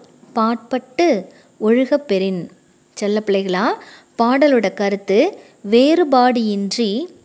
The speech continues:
எல்லோரிடத்தும் முறைமை தவறாது நடந்தால் அந்நடுவு நிலைமை என்னும் அறமே நன்மையை தரும்.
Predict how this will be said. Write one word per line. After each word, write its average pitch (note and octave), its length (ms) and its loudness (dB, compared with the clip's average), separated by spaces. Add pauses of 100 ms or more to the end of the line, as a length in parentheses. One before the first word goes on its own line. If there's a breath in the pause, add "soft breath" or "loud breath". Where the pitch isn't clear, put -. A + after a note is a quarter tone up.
(120)
எல்லோரிடத்தும் A3+ 1120 -2 (380 soft breath)
முறைமை D#4+ 680 -2
தவறாது G#3+ 840 -4
நடந்தால் F#3+ 720 -2 (480 loud breath)
அந்நடுவு C4 680 -2
நிலைமை G3+ 640 -2 (340)
என்னும் G#3+ 520 0
அறமே G#3+ 640 -2 (320 soft breath)
நன்மையை C#4 680 0
தரும். F#3+ 520 -2